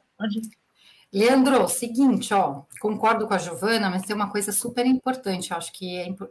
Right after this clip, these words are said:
Speaker 2: que, que te ajudaria aí a pensar. É, a gente tem gravado na gente, no aprendizado desses anos todos, uma lente de escassez.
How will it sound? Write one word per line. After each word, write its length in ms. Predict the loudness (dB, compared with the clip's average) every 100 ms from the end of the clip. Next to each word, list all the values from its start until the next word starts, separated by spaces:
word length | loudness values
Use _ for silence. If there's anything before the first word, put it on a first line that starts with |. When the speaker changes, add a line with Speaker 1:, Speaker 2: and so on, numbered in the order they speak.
| -14
Speaker 2:
que, 220 | -10 -10
que 200 | -10 -8
te 120 | 0
ajudaria 640 | 0 2 0 2 0 -2 -4
aí 100 | -4
a 60 |
pensar. 560 | -4 -2 0 -2 -6 -12 _ -20 -20 -20 _ -2
É, 420 | 0 2 -2 -4
a 100 | -4
gente 440 | 0 0 0 -2 0
tem 340 | 4 4 4 0 _ _ _
gravado 880 | -6 0 2 2 2 2 2 -2 -2 -8 _ -6
na 160 | -2 -2
gente, 440 | -2 -4 -4 -4
no 80 | -6
aprendizado 600 | -4 -2 -2 2 0 2
desses 280 | -2 -2 -4
anos 240 | -4 -6
todos, 300 | -2 -2 -2
uma 180 | -2 -2
lente 300 | -4 -6 -6
de 140 | -2
escassez. 880 | 0 2 2 2 2 0 -6 -8